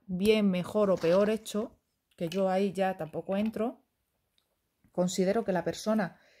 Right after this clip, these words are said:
que ha hecho el vídeo, pues ha invertido un tiempo y, y bueno, pues eso es lo que, lo que, lo que os quería comentar. Madre mía, qué rollo os he metido con esto de los vídeos, ¿eh?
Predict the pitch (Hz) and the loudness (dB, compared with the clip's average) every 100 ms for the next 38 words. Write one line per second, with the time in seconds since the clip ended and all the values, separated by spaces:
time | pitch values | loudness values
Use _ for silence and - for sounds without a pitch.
0 | _ _ _ _ _ 185 170 180 208 190 | _ _ _ _ _ 0 0 0 0 2
1 | 214 208 220 254 - _ _ _ _ 190 | 2 2 0 -2 -10 _ _ _ _ -8
2 | 185 202 220 233 208 202 165 156 - 226 | -2 0 2 2 2 -2 -4 -6 0 2
3 | 233 202 190 202 _ _ _ - _ _ | 2 2 -2 -4 _ _ _ -20 _ _
4 | _ _ - 190 165 156 151 170 - _ | _ _ 0 2 2 -2 -8 -14 -20 _
5 | _ _ _ _ - - - - 156 143 | _ _ _ _ -12 -12 -12 -10 -10 -10
6 | 113 - _ _ 190 - 160 - 175 156 | -12 -16 _ _ -12 -8 -8 -2 -2 -2
7 | 185 170 160 151 143 143 _ _ _ _ | -4 -4 -4 -6 -8 -14 _ _ _ _
8 | _ _ _ _ _ _ _ 190 185 170 | _ _ _ _ _ _ _ -2 0 0
9 | 160 156 151 147 151 151 _ 170 170 156 | 2 0 -2 -4 -6 -10 _ -8 -8 -12
10 | - - 147 156 - 185 143 139 143 139 | -14 -12 -8 -8 -4 -4 -4 -8 -8 -10
11 | - _ _ _ _ _ _ _ _ _ | -14 _ _ _ _ _ _ _ _ _
12 | _ 160 156 175 160 151 185 180 165 156 | _ -8 -4 -2 -2 -2 -4 -4 -4 -6
13 | 147 175 170 156 156 151 139 180 - 151 | -6 -6 -6 -6 -8 -10 -10 -10 -8 -8
14 | 139 - 185 170 139 147 156 156 143 151 | -8 -6 -4 -4 -6 -8 -6 -6 -6 -6
15 | 190 | -8